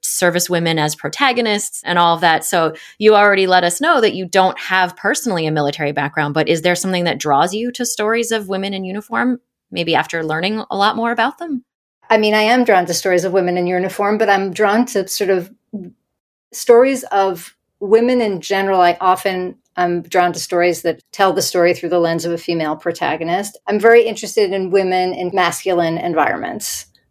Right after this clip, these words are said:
Speaker 2: trying to prove themselves. I like strong characters. I'm currently working on a, a crime drama about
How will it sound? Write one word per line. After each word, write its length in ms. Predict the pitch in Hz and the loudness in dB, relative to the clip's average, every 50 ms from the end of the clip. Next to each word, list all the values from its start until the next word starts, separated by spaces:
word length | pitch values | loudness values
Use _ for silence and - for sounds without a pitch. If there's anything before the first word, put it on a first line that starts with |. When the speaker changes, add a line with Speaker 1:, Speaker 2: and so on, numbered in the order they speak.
| _ _ | _ _
Speaker 2:
trying 640 | - - 214 190 185 180 180 175 175 170 170 170 | -2 0 2 2 4 4 2 2 2 0 -2 -4
to 600 | - - - 180 170 170 170 170 170 170 165 - _ _ _ _ _ _ _ _ - | -4 -2 0 2 2 4 4 2 2 0 -2 -8 _ _ _ _ _ _ _ _ -6
prove 300 | - 277 254 226 208 202 | 0 2 4 4 4 2
themselves. 720 | 220 202 190 - 220 196 190 185 180 180 175 156 - - - | 0 -2 0 2 2 4 4 4 4 4 2 0 -4 -6 -4
I 80 | 185 | 2
like 240 | 175 180 190 190 190 | 4 4 4 2 0
strong 400 | - - - 185 180 175 180 175 | -6 -2 0 0 2 2 0 -2
characters. 840 | - 190 175 170 170 170 - - 180 175 170 170 170 165 165 - - - - - - _ _ - | -2 -2 0 0 0 -2 -2 -2 0 2 2 2 2 0 -4 -8 -14 -18 -20 -20 -20 _ _ -10
I'm 160 | 175 170 165 | -8 -8 -8
currently 340 | - - 185 175 175 175 165 | -2 0 0 2 2 0 0
working 400 | 156 170 170 170 - 180 170 170 | 2 2 0 0 0 -2 -2 0
on 140 | 165 165 170 | 0 0 0
a, 280 | 165 160 165 165 160 - - | 0 0 0 -2 -2 -4 -8
a 60 | - 208 | -10 -4
crime 300 | - - 190 175 175 170 | 0 2 2 2 2 2
drama 280 | 175 175 170 165 165 | 2 2 2 2 0
about 240 | 160 165 165 160 | 0 0 0 0